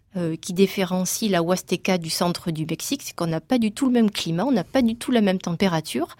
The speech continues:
Dans la Huasteca, on est sous les tropiques, si on peut dire. Il fait très chaud, très humide, on n'a pas besoin de vêtements, ou très, très peu. Donc le vêtement, en fait, il est réduit vraiment au strict minimum. Et le vêtement en tant que parure, euh, le corps en,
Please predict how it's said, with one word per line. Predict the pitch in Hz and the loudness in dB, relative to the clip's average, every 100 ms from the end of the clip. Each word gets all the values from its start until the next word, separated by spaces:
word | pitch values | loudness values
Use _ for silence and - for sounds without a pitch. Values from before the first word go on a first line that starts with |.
| - - - - - | -20 -20 -20 -20 -4
Dans | - 190 | 2 4
la | 185 | 4
Huasteca, | 202 - 190 - 208 | 4 2 0 2 2
on | 208 175 | 2 0
est | 165 151 147 - | 0 0 -4 -8
sous | - - 226 | -12 -2 2
les | 196 | 2
tropiques, | - 190 - 330 - - | 2 -2 0 -2 -2 -4
si | 196 | -2
on | 180 | -2
peut | - 180 | -2 -2
dire. | 226 330 - - - - - - | 0 0 -4 -20 -18 -18 -18 -10
Il | - | -6
fait | |
très | 175 - 233 | -2 2 2
chaud, | - 220 311 | 4 2 0
très | - 240 185 | 2 4 4
humide, | 190 269 - | 2 4 4
on | 196 | 4
n'a | 190 | 4
pas | - 269 | 6 4
besoin | 214 202 233 | 4 4 4
de | 233 | 4
vêtements, | 202 - 156 - _ _ | 0 -4 -6 -6 _ _
ou | - - | -16 -2
très, | - 285 | 2 2
très | - 233 | 2 0
peu. | - 156 | -2 -2
Donc | 175 175 | -2 0
le | 214 | 2
vêtement, | 208 233 247 269 | 4 4 4 2
en | |
fait, | 247 240 - | 2 0 0
il | 185 | 2
est | 190 | 4
réduit | 214 214 202 269 | 4 4 2 0
vraiment | 226 196 226 254 - | 2 4 6 4 0
au | |
strict | 180 - 269 - | -4 -2 -2 2
minimum. | 208 190 185 180 262 214 165 _ - - - - - - | 4 4 4 2 2 2 -2 _ -20 -20 -18 -16 -16 -2
Et | 196 196 | 4 4
le | 180 214 | 6 6
vêtement | 214 240 - 233 233 202 | 8 6 6 6 8 6
en | 180 | 4
tant | 196 185 | 2 2
que | - 196 185 | 2 2 2
parure, | - 208 196 202 214 202 | 4 4 6 6 4 2
euh, | 165 165 | 0 0
le | 170 | -2
corps | 180 - 220 214 | -2 4 6 6
en, | 185 165 156 | 2 0 -4